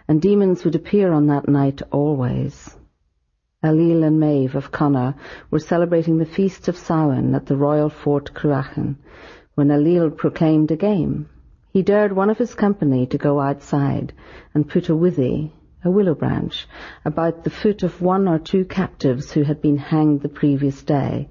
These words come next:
and offered a prize. A few men tried, but slunk back into the hall. Nera was a warrior of high spirit,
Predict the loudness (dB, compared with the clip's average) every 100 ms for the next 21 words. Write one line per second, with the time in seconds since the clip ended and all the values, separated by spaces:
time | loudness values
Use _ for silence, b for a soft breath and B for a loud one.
0 | B B B -4 -2 0 -2 -4 -6 -6
1 | -4 -2 0 -2 -6 -10 -16 -20 _ _
2 | _ _ _ _ _ _ _ _ _ -10
3 | -4 0 2 2 0 0 -2 0 -2 -4
4 | -8 -10 -8 0 0 0 -2 -4 -2 -2
5 | -2 -4 -4 -2 -4 -6 -10 -16 -20 -20
6 | _ _ _ _ _ _ _ 0 2 2
7 | 0 -2 -4 -2 0 2 2 0 0 -2
8 | -2 0 0 -4 -2 -2 -2 -6 -14